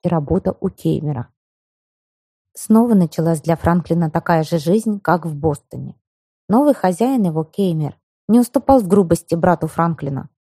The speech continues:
он был также невежествен и также завидовал Франклину,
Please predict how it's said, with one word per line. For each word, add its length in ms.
он 220
был 200
также 380
невежествен 760
и 60
также 300
завидовал 480
Франклину, 680